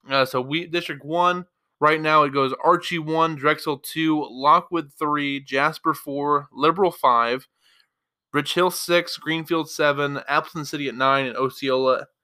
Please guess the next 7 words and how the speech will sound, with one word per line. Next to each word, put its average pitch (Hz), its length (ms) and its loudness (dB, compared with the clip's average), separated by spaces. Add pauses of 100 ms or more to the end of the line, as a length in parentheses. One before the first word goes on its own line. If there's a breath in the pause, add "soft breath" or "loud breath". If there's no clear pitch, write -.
(300)
sorry, 131 200 2
Appleton 160 320 2
at 120 180 -6
eight, 143 340 -4
Osceola 143 540 -2
at 110 120 -10
nine. 123 380 -2